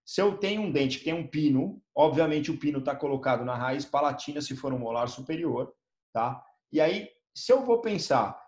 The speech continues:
que tem um canal inteiro que não foi tratado e na cirurgia eu só vou conseguir resolver em torno de três a quatro milímetros a seis milímetros no máximo do que esse dente tem de infecção,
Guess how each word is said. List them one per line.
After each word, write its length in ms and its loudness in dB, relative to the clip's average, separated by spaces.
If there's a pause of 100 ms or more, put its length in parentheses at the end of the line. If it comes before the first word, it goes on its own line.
que 120 -6
tem 160 -2
um 80 -2
canal 280 2
inteiro 280 2
que 80 -2
não 100 0
foi 140 0
tratado 640 0
e 80 -4
na 120 2
cirurgia 580 2
eu 60 2
só 140 0
vou 140 -2
conseguir 340 -4
resolver 640 0 (280)
em 100 -4
torno 340 2
de 280 0 (220)
três 360 4
a 120 4
quatro 400 4
milímetros 800 0
a 80 0
seis 360 -4
milímetros 540 0
no 80 -4
máximo 580 -2 (400)
do 320 -2
que 160 2
esse 280 2
dente 360 -4
tem 200 0
de 120 -2
infecção, 720 -2